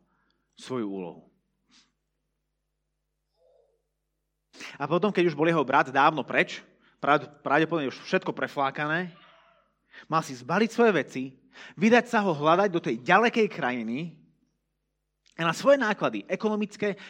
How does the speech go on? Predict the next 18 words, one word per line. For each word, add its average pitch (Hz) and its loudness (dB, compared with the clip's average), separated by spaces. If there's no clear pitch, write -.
aj 214 4
reputačné, 143 -4
ho 190 2
nájsť, 175 -2
postaviť 202 4
ho 120 -2
spomedzi 175 -2
tých 160 -8
svíň, 117 -8
oprášiť 208 0
ho, 107 -12
a 143 -12
pomôcť 175 0
mu 135 -8
vrátiť 143 -6
sa 131 -12
späť 113 -12
domov. 90 -14